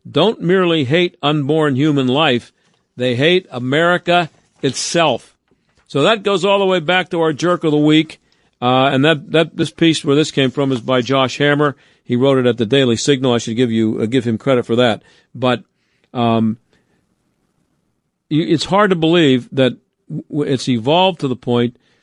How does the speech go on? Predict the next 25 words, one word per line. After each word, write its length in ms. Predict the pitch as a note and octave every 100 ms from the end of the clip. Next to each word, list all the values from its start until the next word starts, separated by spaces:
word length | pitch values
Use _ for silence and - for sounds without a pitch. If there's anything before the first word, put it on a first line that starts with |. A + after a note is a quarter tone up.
| _ _
where 140 | C3 B2+
you 160 | C3
have 320 | B2 E3 F3
to 120 | - D3+
actually 540 | C#3+ D3+ - C#3 C3
remind 720 | B2 B2+ A#2+ C3+ E3+ F#3 E3+
people 480 | - B2 - B2 A#2+ _ _ _ _
that 280 | A#2 B2+ B2 _ _ _ _ _
we 200 | C#3 C#3+
don't 480 | A2+ E3 G3 G3+ C3+
get 260 | C#3 D#3+ D#3
our 180 | C3
rights 540 | B2 C#3+ D#3+ D#3 - - _ _
from 180 | C3+ C3+
the 100 | B2+
government. 460 | F#3 F#3+ A#2+ F2+ -
Now, 220 | C3+ C#3
m-, 300 | D3 C#2 - _ -
maybe 420 | C#3+ C#3+ G#3 G#3+
it 80 | G3
isn't 200 | F3 B2+
hard 220 | C3 A#2
to 40 |
believe, 320 | G#2+ A2 B2+
because 380 | C3+ C3 C#3 -